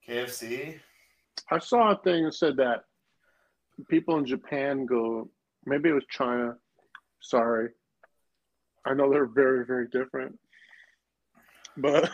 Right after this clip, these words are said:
Speaker 2: <laughs> in either one of those places, they go, <laughs> they, like, can't leave for,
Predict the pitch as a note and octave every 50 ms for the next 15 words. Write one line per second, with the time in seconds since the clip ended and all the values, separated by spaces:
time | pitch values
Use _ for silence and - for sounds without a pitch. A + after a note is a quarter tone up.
0 | - - C4+ - - D#4+ D#4 - - - - - - - - _ _ - E3+ E3
1 | - - G3 G3 G3 F#3+ F3+ E3+ E3+ F#3+ A3 A3 G3 F#3 E3+ - - - - C#3
2 | C3+ B2+ B2+ A#2+ A#2 C3 C3+ C3+ C#3+ C#3+ - A#3 - - D4+ C#4+ - - - -
3 | - - - - - A4 A4 - - - _ - - C4+ - - - F3 F#3+ G#3
4 | G3 G3 F#3 D#3+ - A3+ G#3 G3+ G3+ G3 G#3+ G#3+ G3+ G3+ G3 F#3+